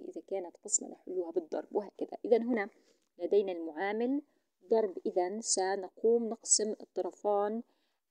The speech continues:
على المعامل. آه، النظير الضربي، يعني، آه، مقلوب العدد، إذن نضرب،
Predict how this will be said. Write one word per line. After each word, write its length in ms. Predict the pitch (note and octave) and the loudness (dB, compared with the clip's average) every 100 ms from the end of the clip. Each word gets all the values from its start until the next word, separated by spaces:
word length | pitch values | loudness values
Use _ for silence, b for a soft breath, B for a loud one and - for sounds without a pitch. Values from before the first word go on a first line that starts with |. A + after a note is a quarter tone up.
| - | -4
على 320 | F3 G3+ F#3+ | -2 0 0
المعامل. 540 | G3 F#3 F#3 D#3+ D3 C#3+ _ _ _ _ _ _ _ _ _ _ _ _ _ _ _ - | -2 -2 -6 -8 -10 -12 _ _ _ _ _ _ _ _ _ _ _ _ _ _ _ -8
آه، 260 | F3+ F3 E3+ F#3+ | 0 2 2 -2
النظير 640 | F#3 F#3+ F3 G#3+ A3+ - | 0 0 0 4 4 4
الضربي، 640 | F#3 D#3 G3+ G3 - D#3 - _ | -2 -2 0 0 -2 -8 -8 _
يعني، 460 | E3+ C#3+ E3 F3 F3 | -4 -4 -6 -8 -8
آه، 480 | - - E3 E3+ F#3+ _ _ _ _ _ _ - | -8 -6 -6 -8 -12 _ _ _ _ _ _ -14
مقلوب 500 | F#3 - G#3 A3 - | -14 -8 -2 -2 -2
العدد، 560 | - - - - - - - _ _ _ _ _ _ _ G3 | -6 -6 -10 -10 -12 -20 -20 _ _ _ _ _ _ _ -10
إذن 380 | - D#3 G3+ A3+ _ _ _ _ | -6 -6 -8 -12 _ _ _ _
نضرب، 640 | D#4+ - - F4 - - | -16 -6 -4 -4 -6 -6